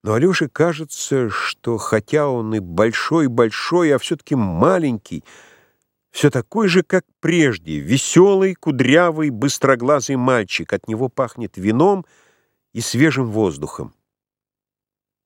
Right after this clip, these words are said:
А у бати усики выросли, да какие махонькие, чуть видать. И с любопытством проводит он пальчиком над верхнюю губой отца по мягкому темному пуху.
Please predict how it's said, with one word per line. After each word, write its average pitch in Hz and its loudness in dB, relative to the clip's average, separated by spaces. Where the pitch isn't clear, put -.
А 120 4
у 147 4
бати 185 0
усики 170 0
выросли, 151 2
да 135 2
какие 151 0
махонькие, 156 0
чуть 208 -2
видать. 139 0
И 120 -6
с - -4
любопытством 123 2
проводит 117 -2
он 107 -2
пальчиком 104 -6
над 104 0
верхнюю 101 0
губой 95 0
отца 139 -2
по 113 -2
мягкому 113 -2
темному 101 -2
пуху. 87 -6